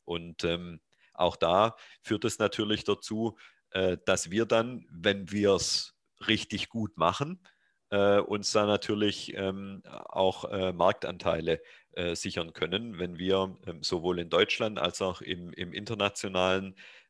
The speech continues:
äh, Kontext zusammen mit unseren, äh, Kolleginnen und Kollegen im Ausland,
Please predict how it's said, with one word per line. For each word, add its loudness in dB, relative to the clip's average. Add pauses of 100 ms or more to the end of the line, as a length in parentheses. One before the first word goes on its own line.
(100)
äh, -12
Kontext 0
zusammen -4
mit -6
unseren, -6 (320)
äh, 2
Kolleginnen 0
und -10
Kollegen 0
im -8
Ausland, -2